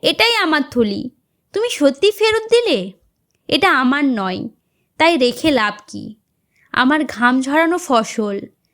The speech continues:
সেটাই আমার প্রকৃত সম্পদ।" ব্যবসায়ীর চোখ ভিজে গেল।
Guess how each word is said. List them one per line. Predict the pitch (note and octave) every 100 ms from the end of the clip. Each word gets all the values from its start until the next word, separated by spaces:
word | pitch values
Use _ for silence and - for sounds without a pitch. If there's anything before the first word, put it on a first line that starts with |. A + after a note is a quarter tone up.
| _
সেটাই | - C4 D4+ F4+
আমার | G#4 A#4 A4+
প্রকৃত | C4+ B3 A3+
সম্পদ।" | A#3 - G3+ F#3+ G3 F#3 - - _ _ _ _ _ _ _ _ _ _ _ _ - - - - -
ব্যবসায়ীর | A3+ A3 - D4 D#4
চোখ | - C#4 A#3
ভিজে | - G#3 G3+ G#3+
গেল। | G3 G3+ F#3+